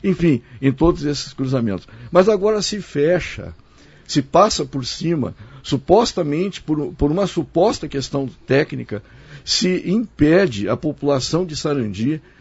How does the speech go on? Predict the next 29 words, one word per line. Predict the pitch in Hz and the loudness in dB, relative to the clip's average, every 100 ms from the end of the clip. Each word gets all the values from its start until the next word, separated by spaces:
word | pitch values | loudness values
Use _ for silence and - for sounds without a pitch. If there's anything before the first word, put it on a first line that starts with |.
| 123 | -4
da | 120 139 | 2 2
sua | - 165 175 | 2 2 2
mobilidade | 170 151 143 131 127 156 143 | 0 -2 -4 -2 0 0 -4
básica, | 95 123 151 180 131 104 110 - 101 92 - - - | 0 6 8 8 4 -2 -6 -4 -4 -6 -14 -20 -4
que | 156 | 2
já | 160 190 | 6 6
era | 214 269 277 | 6 4 0
ruim | 262 233 220 262 - - - - | -2 -4 -4 -6 -8 -16 -20 -10
com | - | -4
dois | 131 143 180 - | 2 6 6 4
cruzamentos, | 160 139 117 127 127 | -4 -2 0 -2 0
você | 135 131 185 | -2 2 0
imagina | 180 180 147 175 202 | 0 -2 -2 -4 -8
sem. | - 156 156 160 - - - - - - | -8 -6 -6 -6 -12 -20 -20 -20 -18 -4
Agora, | 143 170 143 | 6 8 8
a | - | 4
que | 185 330 | 2 0
pretexto? | 359 262 220 - 135 104 - - - - _ _ - - | -2 -4 -2 2 2 2 -6 -18 -20 -20 _ _ -20 2
Por | 175 | 2
que | 180 359 | 4 2
que | 233 | 2
Maringá | 214 202 156 139 170 | 0 0 2 4 4
tem | 175 151 | 2 -6
cruzamento | 147 135 127 117 135 143 127 | -2 0 2 2 0 0 -2
na | 123 | -2
mesma, | 123 165 208 123 101 90 - - | 4 6 6 4 -6 -8 -14 -8
na | 117 | -2
mesma | 123 143 320 415 208 131 | -2 4 6 6 4 -2
via, | 120 147 226 147 | -2 -4 -2 -4